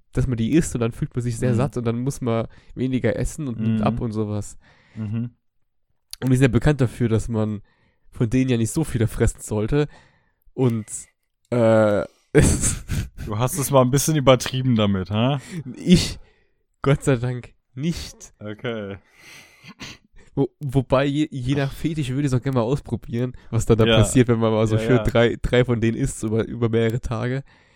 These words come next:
Speaker 2: Wollte ich
Speaker 1: Hätte
Speaker 2: sagen,
Speaker 1: ich
Speaker 2: vielleicht kommt da doch was aus dem Enddarm mit.
Speaker 1: Hätte ich ja doch ein bisschen Bock drauf.
Speaker 2: Ja.
Speaker 1: Aber das Witzige ist ja, dass ich diese Geschichte hier im Internet gefunden habe von jemandem, der diese Fiber-Bars gegessen hat.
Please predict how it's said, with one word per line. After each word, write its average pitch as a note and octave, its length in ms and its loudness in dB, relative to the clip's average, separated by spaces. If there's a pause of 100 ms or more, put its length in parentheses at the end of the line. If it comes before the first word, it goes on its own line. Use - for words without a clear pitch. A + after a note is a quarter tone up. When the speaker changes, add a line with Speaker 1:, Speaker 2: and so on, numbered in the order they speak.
(100)
Speaker 2:
Wollte A#2 200 -12
ich A#2 60 -4
Speaker 1:
Hätte B2 120 0
Speaker 2:
sagen, A#2+ 80 -2
Speaker 1:
ich - 60 -12
Speaker 2:
vielleicht A#2 200 -10
kommt B2 160 -10
da A#2 60 -8
doch D3 200 -8
was A2+ 160 -8
aus G#2+ 100 -8
dem A2 120 -6
Enddarm G#2 380 -8
mit. G#2 200 -12
Speaker 1:
Hätte B2+ 220 0
ich B2 100 2
ja C3 100 8
doch C#3 180 0
ein B2 80 -8
bisschen A2 240 -2
Bock - 200 -14
drauf. A#2 440 -6 (440)
Speaker 2:
Ja. - 60 -18
Speaker 1:
Aber C3 580 0 (640)
das - 180 -10
Witzige B2 460 -2
ist G#2+ 200 -2
ja, B2 120 2
dass A2+ 140 2
ich A#2 260 -2
diese A2+ 220 -2
Geschichte - 460 0
hier G#2+ 220 2
im G#2 80 0
Internet G#2+ 300 0
gefunden B2+ 360 0
habe B2 100 2
von A#2+ 140 -8
jemandem, C3 280 -2
der A#2+ 100 0
diese C3+ 200 -4
Fiber-Bars C#3 760 0
gegessen - 560 0
hat. G#2 140 -2